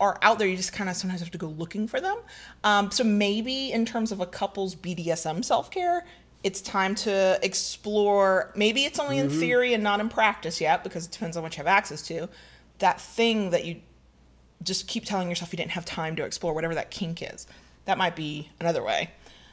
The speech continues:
Speaker 1: But do not be afraid if you are together and you are together, together. Do not, y'all, don't, don't think it means something about your relationship where sometimes you're just like,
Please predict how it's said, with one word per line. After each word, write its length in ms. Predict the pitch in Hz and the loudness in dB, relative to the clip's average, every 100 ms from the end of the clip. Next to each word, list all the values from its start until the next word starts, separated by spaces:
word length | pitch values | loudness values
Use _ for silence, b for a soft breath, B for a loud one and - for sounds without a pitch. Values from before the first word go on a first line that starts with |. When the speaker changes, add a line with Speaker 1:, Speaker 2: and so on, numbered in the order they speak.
| B | B
Speaker 1:
But 200 | 220 175 | -2 0
do 160 | 233 427 | 0 4
not 220 | 480 494 | 4 4
be 100 | 381 | 2
afraid 640 | 381 196 185 196 262 - - | 2 4 4 4 -2 -4 -2
if 160 | 214 | 0
you 140 | 214 - | -2 4
are 220 | 190 214 | 4 4
together 680 | - 196 175 165 170 202 180 | 0 -6 4 4 6 4 2
and 120 | 170 | 0
you 80 | 165 | -4
are 60 | |
together, 500 | 165 170 160 135 165 - | -4 -6 -6 -8 -8 -10
together. 420 | - - 127 147 131 - | -12 -10 -10 -10 -12 -10
Do 200 | 190 - | -10 -8
not, 120 | - - - - | -12 -12 -16 -2
y'all, 300 | 165 131 - 160 | 0 0 -4 -4
don't, 280 | 165 196 B B B _ | -4 -4 B B B _
don't 240 | 208 220 | 2 4
think 140 | 233 226 | 2 -2
it 160 | - | -2
means 280 | 190 196 202 | -2 0 0
something 200 | - 180 | -2 0
about 160 | 180 - | 2 2
your 100 | 170 | 2
relationship 580 | 165 170 208 226 156 151 | 2 0 0 -2 -4 -8
where 80 | |
sometimes 400 | 160 160 175 165 | -8 -8 -6 -8
you're 80 | 156 | -8
just 140 | 151 160 | -10 -10
like, 160 | 160 | -10